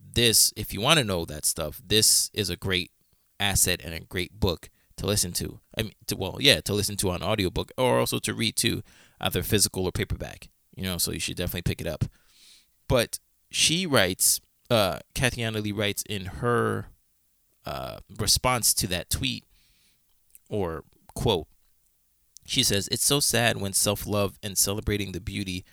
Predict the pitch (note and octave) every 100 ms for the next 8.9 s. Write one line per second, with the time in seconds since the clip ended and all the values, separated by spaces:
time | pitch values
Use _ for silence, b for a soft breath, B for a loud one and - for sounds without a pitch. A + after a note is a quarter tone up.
0 | b b G#2+ G2 F#2 G#2+ G2 F#2 - -
1 | - A2 F#2+ - C#3+ - F#2+ F2+ - A2
2 | F#2+ - - G2+ F2+ A2+ A#2+ B2 G2 E2+
3 | - b b b - G2 - - A2 A2+
4 | G2+ F#2 F#2 - B2 A2 G2+ D#2 _ _
5 | G#2+ - A#2 - A#2+ A2+ A2 A2 - A2+
6 | A2+ - C3+ D#3 A#2+ G#2+ G#2+ - A#2 A2+
7 | G#2+ A2 F#2+ F2 F#2 B B B - G2+
8 | G2 G2+ A2+ G#2 - A2+ A2 G2+ F2+